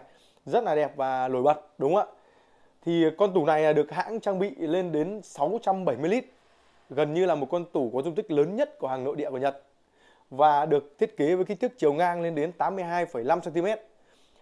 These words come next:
Với cái tích, thiết kế chiều ngang như thế này á, thì chúng ta để vào cái khung bếp của chúng ta ấy, thì nó sẽ rất là đẹp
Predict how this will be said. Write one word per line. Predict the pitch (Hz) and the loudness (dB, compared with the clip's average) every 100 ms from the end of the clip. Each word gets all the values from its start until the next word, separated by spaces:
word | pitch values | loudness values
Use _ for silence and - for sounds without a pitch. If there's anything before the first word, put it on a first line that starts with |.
| _ - | _ 2
Với | 151 | 2
cái | 233 | 2
tích, | - 240 _ | -2 -8 _
thiết | 226 - | -2 4
kế | 170 | 4
chiều | 196 | 4
ngang | 165 190 | 4 2
như | 185 | 2
thế | 196 | 0
này | 170 165 | 4 2
á, | 202 - _ _ - | 2 -6 _ _ -6
thì | 147 | -4
chúng | 156 190 | -2 4
ta | 185 | 4
để | 175 143 113 | 4 2 0
vào | 143 143 | 2 2
cái | 139 160 | 2 -2
khung | 185 180 | 0 2
bếp | 240 | 2
của | 151 | 2
chúng | 160 | 0
ta | 180 170 | 2 2
ấy, | 185 - _ - | 0 -6 _ -6
thì | 139 | -4
nó | 135 | -2
sẽ | 151 | -2
rất | 190 254 | 0 0
là | 170 | 2
đẹp | 156 - - | 2 0 -8